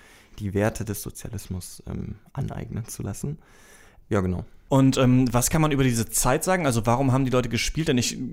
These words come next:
Speaker 2: könnte mir ja vorstellen, dass es auch irgendwie, man sagt ja so, oder wir sagen das wahrscheinlich auch alle, dass natürlich Spielen für uns auch ein Tor in eine andere Welt ist. Ne? Bei Red Dead Redemption zwei können wir dann zum Beispiel sehen, wie es am Ende der Ära des Wilden Westens war. Wie war das denn für die Leute damals? Was haben die denn erzählt, so wie das für die war, da diese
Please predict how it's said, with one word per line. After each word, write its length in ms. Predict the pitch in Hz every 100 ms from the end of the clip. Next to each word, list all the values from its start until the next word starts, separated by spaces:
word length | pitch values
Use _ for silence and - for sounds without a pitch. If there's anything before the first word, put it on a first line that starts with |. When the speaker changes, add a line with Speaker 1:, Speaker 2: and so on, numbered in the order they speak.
| -
Speaker 2:
könnte 240 | - 135 139
mir 80 |
ja 100 | 127
vorstellen, 340 | 123 135 - 127
dass 120 | 135
es 140 | 127
auch 100 | 127
irgendwie, 400 | 127 127 131 127 - - - - -
man 160 | 117
sagt 180 | 120 123
ja 160 | 139 127
so, 500 | 120 120 117 113 113
oder 280 | 113 107 -
wir 300 | 107 131 147
sagen 160 | 127 131
das 120 | 127
wahrscheinlich 280 | 113 117 123
auch 80 |
alle, 140 | 175 156
dass 100 | 131
natürlich 260 | 127 127
Spielen 320 | - - 147 151
für 120 | 139
uns 120 | 135
auch 140 | 120
ein 80 | 127
Tor 320 | - 135 135
in 80 | 127
eine 120 | 131
andere 300 | - 135 123
Welt 240 | 117 135 139
ist. 160 | 147
Ne? 100 | 135
Bei 140 | 113 113
Red 120 | 120
Dead 100 | 117
Redemption 480 | 113 117 123 120 117
zwei 260 | - 113
können 160 | 113 120
wir 80 | 117
dann 140 | 117
zum 100 | 120
Beispiel 380 | 113 - 117 117
sehen, 260 | 113 120 117
wie 80 |
es 220 | 117 - - - -
am 180 | - 110
Ende 460 | 117 117 117 113 113 - - -
der 100 | 107
Ära 180 | 117
des 160 | 117 117
Wilden 240 | 117 113
Westens 380 | 110 113 156 -
war. 280 | 135 147 156 - - - -
Wie 140 | 123 120
war 80 | 127
das 160 | 123
denn 160 | 123 117
für 160 | 139
die 160 | 123 113
Leute 280 | - 113 113
damals? 380 | 107 156 123 -
Was 100 | 113
haben 100 | 107
die 100 | 139
denn 120 | 143
erzählt, 340 | - - 104
so 120 | 104
wie 80 | 107
das 140 | 110 -
für 140 | 110
die 180 | 107 104
war, 140 | 104
da 60 | 101
diese 340 | 104 104 104